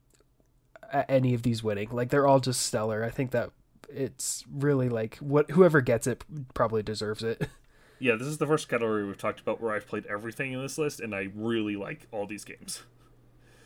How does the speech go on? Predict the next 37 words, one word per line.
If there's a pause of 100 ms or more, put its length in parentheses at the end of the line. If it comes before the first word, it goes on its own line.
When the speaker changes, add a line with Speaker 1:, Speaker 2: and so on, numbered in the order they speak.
(140)
Speaker 2:
including
Guardians,
which
I
think
is
being
slept
on.
But,
like, (420)
uh,
they're
all
great,
and
I
would,
I
would (260)
be
happy
to
see
any
of
them
win. (760)
Um, (280)
I'm
gonna
say, (380)
well,
it's
hard
because,
like,